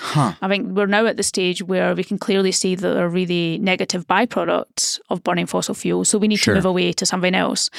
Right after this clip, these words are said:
Speaker 2: But I think we should also just admit that, you know, I'm probably here today because of fossil fuels.
Speaker 1: Mm-hmm.
Speaker 2: So how we balance that is, is, is very difficult. There are a couple of different steps to this process. I think what's really, really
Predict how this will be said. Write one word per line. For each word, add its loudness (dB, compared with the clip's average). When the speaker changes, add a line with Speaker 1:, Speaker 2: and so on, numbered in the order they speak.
Speaker 2:
But 2
I 2
think 0
we 2
should 0
also 2
just -2
admit -2
that, -2
you 2
know, 0
I'm 2
probably 2
here 2
today 0
because -4
of -4
fossil -4
fuels. -2
Speaker 1:
Mm-hmm. 0
Speaker 2:
So 2
how 2
we 2
balance 2
that 0
is, 0
is, -4
is -8
very -2
difficult. -4
There 4
are 4
a -2
couple 0
of -2
different -2
steps -2
to -4
this -2
process. 0
I 4
think 2
what's 2
really, 4
really 0